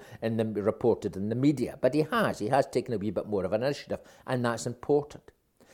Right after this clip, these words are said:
But it is a challenge. Let's be honest, people have very real questions about what's going on.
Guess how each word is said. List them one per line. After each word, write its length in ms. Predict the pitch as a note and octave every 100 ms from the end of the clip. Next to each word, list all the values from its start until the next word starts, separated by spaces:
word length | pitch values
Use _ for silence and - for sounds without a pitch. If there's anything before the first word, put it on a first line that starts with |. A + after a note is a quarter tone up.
| -
But 140 | - D3+
it 160 | D3+ -
is 220 | F3+ F#3
a 40 |
challenge. 800 | F#3+ - E3+ F3 F3+ - - - _ _ _ _ -
Let's 280 | B2+ A#2+ -
be 160 | -
honest, 480 | D3+ B3 G3 - - -
people 300 | - B2+ C3+
have 360 | B2+ C3 G2+ -
very 360 | G#2 G#2 B2 C3
real 260 | A2 C3
questions 680 | C#3 - F#3 G#3 - - G#2
about 300 | A#2 G#2+ A#2+
what's 280 | A#2 A2 -
going 400 | - C#3 C#3+ D3 -
on. 340 | - G3+ G#3+